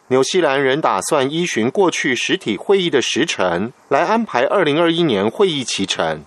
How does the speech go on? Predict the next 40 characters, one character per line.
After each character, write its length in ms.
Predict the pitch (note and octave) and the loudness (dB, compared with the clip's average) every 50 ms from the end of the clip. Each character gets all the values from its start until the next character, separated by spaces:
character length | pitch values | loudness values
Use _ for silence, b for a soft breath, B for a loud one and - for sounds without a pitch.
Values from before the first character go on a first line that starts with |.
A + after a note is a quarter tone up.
| b b b b b - | b b b b b 0
而 120 | D3+ E3+ | 0 0
最 280 | F3+ - - B3 A3 F#3 | 2 0 0 -2 0 0
受 200 | - G3+ F3+ D#3+ | 2 2 0 2
关 240 | - G3+ G3 G#3 | 2 0 0 0
注 200 | G#3 - G3 D#3+ | 2 2 2 4
的 100 | C#3 A#2+ | 4 2
经 180 | A#2 - - F#3+ | 2 2 0 0
济 200 | F#3+ G3 F#3+ C#3 | 0 0 0 0
领 120 | A2 E2+ | 0 -2
袖 220 | - - - G3 - | -4 -2 0 0 0
会 240 | - - D3+ B2 A2 | 2 2 2 0 0
议 380 | G#2 G#2+ A2 G#2 F2+ D#2 - _ _ _ - | 0 0 -2 -2 -2 -4 -8 _ _ _ -2
目 160 | - A#3 G#3 | 0 2 2
前 220 | - - B2 C3+ | 2 2 2 2
预 160 | F3 F#3+ F3 D3+ | 2 0 0 0
定 320 | - E3+ C#3 A#2+ F#2+ E2+ - - | 2 2 2 0 -2 -4 -8 -10
十 240 | - - - A2 | -8 -4 -2 -2
一 100 | G#2+ C3+ | -2 0
月 220 | F3+ G#3 G#3 E3+ B2 | 0 2 2 2 2
上 200 | - - A#2+ G#2+ | 2 0 0 0
旬 220 | - - F#2 F2+ | -2 -2 -4 -4
举 160 | - - F2 | -4 -4 -6
行。 340 | D2+ - - G2+ E2+ C2+ - - - _ - - - _ _ | -6 -4 -4 -4 -4 -4 -8 -12 -20 _ -20 -20 -20 _ _
中 200 | - C#3 C#3+ D3+ | 0 2 2 2
央 120 | C#3+ C#3+ C#3+ | 2 2 2
广 160 | B2+ A2+ G#2 | 2 0 0
播 60 | G#2 | 2
电 160 | D3+ D3+ C3+ | 0 0 0
台 140 | G#2+ G#2+ A2 | 0 -2 -2
记 160 | - - E3 | -2 -2 0
者 140 | - A2 F2 | 0 0 0
王 140 | E2+ F2+ G2 | 0 -2 -2
兆 220 | A2 D#3 C#3+ B2+ | -2 -2 -2 -2
坤 340 | - - - D#3+ D3+ D3+ D3+ D3 | -2 -4 -2 -2 -2 -2 -4 -6
台 160 | - C#3+ D#3 | -8 -4 -2
北 120 | - F#3 | -2 -2
采 160 | D3+ - G#2+ G2+ | -2 -2 -2 0
访 200 | - G#2+ F#2 F2 | 2 2 2 2
报 180 | A#2 A2 A2+ | 2 0 0
道。 340 | G#2 G#2 F#2+ E2+ - - | 0 0 0 0 -2 -4